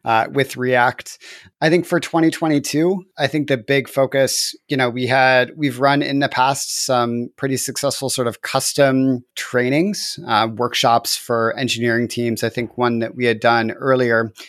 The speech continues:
it was late last year into early this year, we ran about a hundred twenty or so of their engineers through sort of a custom R spec course. So we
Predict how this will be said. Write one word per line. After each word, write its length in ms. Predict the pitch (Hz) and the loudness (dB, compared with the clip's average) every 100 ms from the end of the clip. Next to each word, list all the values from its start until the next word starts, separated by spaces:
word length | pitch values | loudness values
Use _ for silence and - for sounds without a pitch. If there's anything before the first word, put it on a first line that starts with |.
| - - - | -20 -16 -4
it 60 | |
was 160 | 139 139 | -2 4
late 200 | 139 - | 4 4
last 300 | 139 123 123 | 4 2 0
year 260 | 123 127 | 2 2
into 280 | 123 127 - | 2 -2 -6
early 360 | - 123 120 120 | -6 -4 -2 0
this 280 | 123 127 123 | 0 -2 0
year, 200 | 120 113 | 2 2
we 280 | 113 117 | 0 -4
ran 260 | 113 120 123 | -2 0 2
about 200 | 120 113 | 2 2
a 40 | |
hundred 380 | 104 - 123 123 | 0 0 0 0
twenty 280 | - 127 120 | 0 0 2
or 100 | 117 | 0
so 220 | - 120 | 0 2
of 120 | 110 | 2
their 160 | 107 120 | 2 0
engineers 580 | 123 113 117 120 113 - | -2 -2 0 2 2 0
through 480 | - 120 117 110 107 - - - - | 0 0 2 0 -4 -16 -20 -20 -8
sort 240 | - 135 | -2 2
of 60 | 123 | 2
a 60 | |
custom 440 | - 151 - 151 131 | 2 2 2 0 0
R 260 | - 143 | 2 0
spec 300 | 147 120 - | 2 -2 -6
course. 300 | - 113 101 | -8 -10 -6
So 220 | - 127 | -4 -2
we 300 | 120 120 117 | 0 0 -2